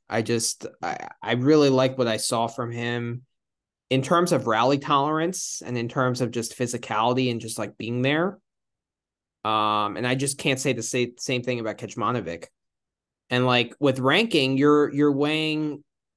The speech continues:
like, how they, how their year is as a whole, right?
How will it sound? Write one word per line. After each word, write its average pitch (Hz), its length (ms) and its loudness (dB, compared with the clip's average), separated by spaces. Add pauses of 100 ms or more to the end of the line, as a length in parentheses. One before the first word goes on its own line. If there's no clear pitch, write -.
(340)
like, 127 460 -6 (300)
how 147 240 -2
they, 135 220 0
how 151 260 0
their 139 180 0
year 127 380 0
is 117 280 -4
as 113 140 -8
a 110 60 -10
whole, 107 420 -2 (580)
right? 110 420 0